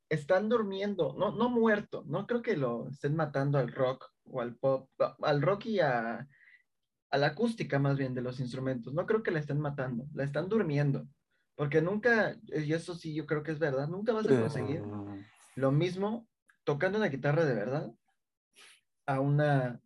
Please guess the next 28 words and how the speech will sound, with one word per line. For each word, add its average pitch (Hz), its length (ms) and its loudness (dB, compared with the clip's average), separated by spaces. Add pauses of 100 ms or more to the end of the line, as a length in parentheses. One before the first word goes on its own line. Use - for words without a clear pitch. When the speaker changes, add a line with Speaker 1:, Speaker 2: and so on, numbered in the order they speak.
Speaker 1:
digital. 131 520 -4 (560)
O - 40 -20
sea. 120 280 -4 (180)
Speaker 2:
Pues 120 340 2
es, - 220 -2 (340)
digo, 127 240 10 (140)
es 104 180 -4
que, 120 100 2 (520)
digo, 113 280 8
va 107 80 4
a - 20 2
sonar 110 260 -2
de 117 140 -2
que 107 120 -10
súper - 320 -4
mal 104 220 0
si 113 120 -2
digo 107 180 6
esto, 120 360 -4 (440)
eh, 107 180 -2
tomando 104 260 0
en - 60 -4
cuenta 101 180 0
que - 60 -8
soy 104 160 -2
músico. 104 500 -4
<laughs> 143 500 4 (360)
Speaker 1:
Sí, 143 80 4